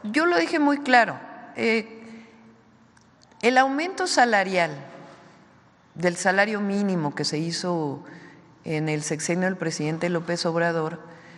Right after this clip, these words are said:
fue muy bueno para el país, eh, y para disminuir la pobreza. Y tuvo una característica adicional, que es que se trabajó en consenso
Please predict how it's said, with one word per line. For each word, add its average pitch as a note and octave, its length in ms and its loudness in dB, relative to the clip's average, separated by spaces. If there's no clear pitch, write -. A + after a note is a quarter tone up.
fue A#3+ 280 2
muy B3+ 260 4
bueno G#3 360 2
para D#3+ 140 2
el D#3 100 -2
país, E3 640 -2
eh, B2+ 500 -10
y D3+ 100 -6
para D3+ 220 4
disminuir D3+ 600 -2
la E3 180 2
pobreza. E3+ 540 0
Y G#3+ 120 0
tuvo C4 380 4
una B3 600 4
característica G3 800 0
adicional, G3 760 0
que G3+ 140 -2
es G3 140 -4
que G#3 360 0
se - 420 0
trabajó G3 640 4
en A3+ 140 0
consenso G3+ 880 0